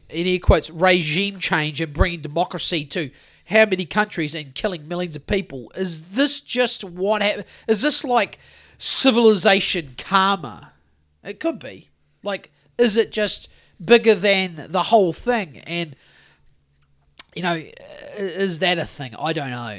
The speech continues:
It's, that, if, if I were, if you were to ask me, that's probably what I'd lean towards. 'Cause th-, th-, then you're not relying on all these shadowy groups.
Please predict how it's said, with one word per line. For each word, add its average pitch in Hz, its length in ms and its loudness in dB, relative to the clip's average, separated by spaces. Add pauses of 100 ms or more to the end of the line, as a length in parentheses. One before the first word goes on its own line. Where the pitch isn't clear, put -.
It's, - 180 0
that, 285 220 2
if, 233 680 -4
if 247 260 -2
I 254 220 6
were, 247 160 4
if 226 220 -2
you 247 100 4
were 240 80 8
to 202 160 2 (120)
ask 220 260 4
me, 180 240 -2
that's 196 280 2
probably 180 220 -2
what 160 160 2
I'd 143 140 -2
lean 151 200 -6
towards. 165 500 -8 (180)
'Cause 262 180 2
th-, - 160 -18 (100)
th-, 233 300 -14
then 302 140 2
you're 294 100 0
not 240 180 4
relying 220 340 6
on 214 60 2
all 202 60 -2
these 180 140 2
shadowy 190 460 4
groups. 175 640 2